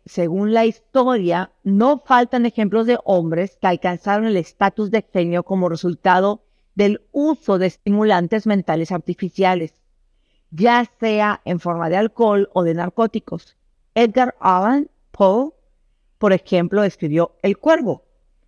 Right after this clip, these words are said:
cuando se hallaba bajo la influencia del licor. Pero recordemos también que muchos de esos hombres terminaron por destruirse a sí mismos. La naturaleza ha preparado sus propios venenos con los que los hombres pueden estimular sus mentes para conectar con estos pensamientos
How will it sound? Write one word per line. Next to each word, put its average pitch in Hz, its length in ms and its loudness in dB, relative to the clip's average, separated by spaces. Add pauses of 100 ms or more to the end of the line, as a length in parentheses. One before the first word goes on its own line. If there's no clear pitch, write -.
(140)
cuando 196 280 2
se 202 100 -6
hallaba 196 260 4
bajo 196 300 0
la 175 100 0
influencia 170 540 -4
del 180 140 0
licor. 180 380 -4 (460)
Pero 262 140 4
recordemos 262 480 0
también 226 360 0
que 214 200 0
muchos 254 520 0
de 208 100 -2
esos 196 200 -8
hombres 185 300 -2
terminaron 180 480 0
por 196 120 -2
destruirse 165 520 -2
a 175 40 -2
sí 185 180 -4
mismos. 185 580 -4 (420)
La 220 100 2
naturaleza 220 680 2
ha 214 60 2
preparado 185 500 0
sus - 220 -12
propios 240 480 -2
venenos 202 600 -2 (280)
con 196 180 2
los 185 180 0
que - 320 -2
los 196 340 0
hombres 226 480 0
pueden 185 260 0
estimular 175 540 -2
sus 185 220 -8
mentes 180 400 -2
para 190 220 2
conectar 196 560 -2
con 170 160 -2
estos 180 260 -4
pensamientos 180 720 -2